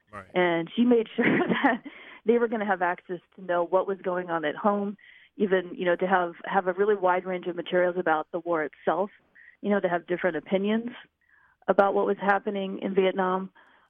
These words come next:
Speaker 2: Um, even when she was at the Library of Congress, too, she did a lot of work to make sure that, um, the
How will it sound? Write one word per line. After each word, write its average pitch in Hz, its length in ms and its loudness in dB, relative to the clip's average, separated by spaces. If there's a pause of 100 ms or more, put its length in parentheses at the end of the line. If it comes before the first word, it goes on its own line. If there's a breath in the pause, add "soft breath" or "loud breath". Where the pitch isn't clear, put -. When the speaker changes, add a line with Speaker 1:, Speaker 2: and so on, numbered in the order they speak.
(140)
Speaker 2:
Um, 180 480 -2 (420)
even 269 240 2
when 240 120 0
she 254 80 -2
was 214 120 2
at 202 100 0
the 185 80 -2
Library 175 260 0
of 165 60 -8
Congress, 175 380 -4 (160)
too, 185 280 4
she 202 80 -2
did 190 140 2
a 180 40 2
lot 175 200 0
of 170 80 -2
work 170 240 0 (140)
to 180 80 -2
make 170 180 -2 (140)
sure 175 220 4
that, 151 280 0 (640)
um, 151 460 -2 (480)
the 202 80 2